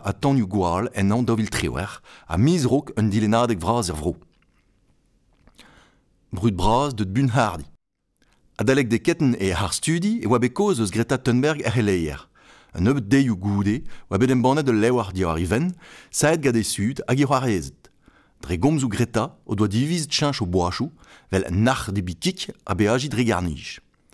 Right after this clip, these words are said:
En e bi groñs ouzh direizhamon an hin bremañ e meno Greta Thunberg. Viti, e atebek ar pennoù bras war an endro, a soñjal a deiz ne reont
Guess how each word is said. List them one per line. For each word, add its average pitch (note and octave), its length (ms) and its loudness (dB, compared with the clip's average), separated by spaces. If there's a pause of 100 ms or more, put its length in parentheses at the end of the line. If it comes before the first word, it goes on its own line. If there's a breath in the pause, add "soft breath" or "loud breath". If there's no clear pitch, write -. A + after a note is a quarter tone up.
(400 soft breath)
En G2 160 0
e F#2 40 0
bi G2+ 120 -4
groñs C3+ 640 2
ouzh F#2+ 100 -4
direizhamon G#2+ 640 2
an F2 80 -2
hin C3+ 320 2
bremañ C3+ 300 0 (340 loud breath)
e G2+ 80 0
meno C#3 380 2 (240)
Greta A#2+ 260 0
Thunberg. C#2+ 540 -4 (640 soft breath)
Viti, F#2 420 -4 (280 loud breath)
e G2 100 0
atebek D3+ 360 0
ar - 140 -6
pennoù C#3+ 240 0
bras G2 380 -2
war E2 180 -2
an E2 80 0
endro, G2 380 0 (240 loud breath)
a F#2+ 100 -4
soñjal D3+ 400 2
a F#2 80 0
deiz A#2+ 300 0
ne G#2+ 100 0
reont D3+ 260 0